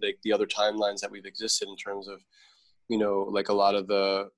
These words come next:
Piscean era was about leaving society and leaving the world to go into the cave to, to reach God realization, to, to devote yourself to the Dharma or do-, devote yourself to a guru.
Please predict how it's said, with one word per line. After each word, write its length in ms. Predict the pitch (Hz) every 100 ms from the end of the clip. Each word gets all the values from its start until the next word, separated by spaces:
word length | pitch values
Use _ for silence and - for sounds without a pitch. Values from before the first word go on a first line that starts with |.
| _ -
Piscean 380 | 110 - 110 101
era 300 | 101 113 110
was 180 | 101 101
about 240 | 101 95
leaving 400 | 107 113 110 107
society 520 | - - 110 104 101
and 100 | 98
leaving 320 | 101 107 104 101
the 60 |
world 360 | 98 110 110 101
to 80 | -
go 160 | 101
into 140 | 101 98
the 100 | -
cave 440 | - 117 117 113
to, 140 | 104 98 _ - - _
to 120 | - 104
reach 220 | 107 -
God 240 | 110 101
realization, 640 | 104 104 98 110 107 107 101
to, 260 | 107 101 98
to 180 | - 98 - - -
devote 240 | 101 110
yourself 400 | 107 98 107 101 -
to 60 | 104
the 80 | 98
Dharma 360 | 101 104 104
or 160 | 101 98
do-, 180 | 101 107
devote 240 | 110 101 104
yourself 320 | 101 - 101 -
to 80 |
a 40 | 98
guru. 400 | 95 110 113